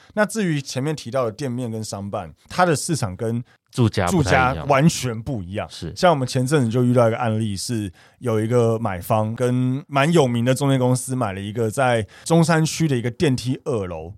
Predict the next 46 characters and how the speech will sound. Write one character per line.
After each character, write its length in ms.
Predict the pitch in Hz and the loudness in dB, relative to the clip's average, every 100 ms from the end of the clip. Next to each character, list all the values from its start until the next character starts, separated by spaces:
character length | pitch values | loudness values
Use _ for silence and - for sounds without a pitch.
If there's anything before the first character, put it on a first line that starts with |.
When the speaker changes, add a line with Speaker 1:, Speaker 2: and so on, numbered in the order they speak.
| - | -8
Speaker 1:
的 100 | 107 | -6
一 100 | 101 | -4
个， 320 | 110 107 98 101 _ _ _ _ _ | -4 -4 -6 -10 _ _ _ _ _
它 120 | 135 | -6
算 240 | 151 160 131 | 0 0 0
办 300 | - 143 113 | 0 0 2
公 120 | 113 | 2
Speaker 2:
哦， 20 | |
那 60 | 123 | 4
个 100 | 123 | 2
点 220 | - 87 | 2 -2
很 240 | 87 90 101 | -2 -4 -4
好。 320 | 82 - - _ - | -6 -8 -18 _ -10
Speaker 1:
点 180 | 131 120 | -4 -4
超 200 | 120 147 | 0 2
好 160 | 135 101 | 4 0
的 60 | |
一 100 | 104 | -4
个 100 | 92 | -8
空 220 | 90 117 110 | -6 -4 -4
间， 140 | 107 104 - - - | -4 -6 -10 -20 -4
然 120 | 151 | -2
后 40 | |
它 100 | 180 | 2
很 100 | 151 | 2
奇 60 | 113 | 2
怪。 60 | 110 | 0
Speaker 2:
行 80 | |
天 100 | 110 | 2
宫 100 | 113 | 0
捷 100 | 101 | 0
运 160 | 92 95 | -2 -4
站 180 | 95 80 | -8 -8
旁。 160 | 78 - _ | -14 -20 _
Speaker 1:
对， 240 | - 135 90 | -4 -4 -4
Speaker 2:
对。 160 | 78 - | -12 -14
Speaker 1:
行 160 | - 160 | -8 -4
天 100 | 185 | -2
宫 140 | 202 | -2
捷 120 | 165 143 | 0 0
运 60 | |
站 120 | 156 | 0
那 80 | 147 | 0
边， 200 | 139 139 | 0 0
然 140 | 143 | 0
后 100 | 151 | 0